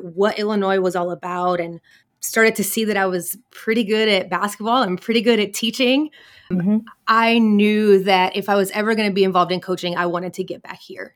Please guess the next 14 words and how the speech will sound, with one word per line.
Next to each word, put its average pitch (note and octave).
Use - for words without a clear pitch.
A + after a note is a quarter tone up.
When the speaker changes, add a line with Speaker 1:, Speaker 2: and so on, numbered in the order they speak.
Speaker 1:
in G3
some F#3
way, F3
shape, F#3
or F3+
Speaker 2:
Mm-hmm. -
Speaker 1:
form. F#3
And F#3
so F#3
as A#3
a A3+
student A3
athlete A#3+
here, F#3+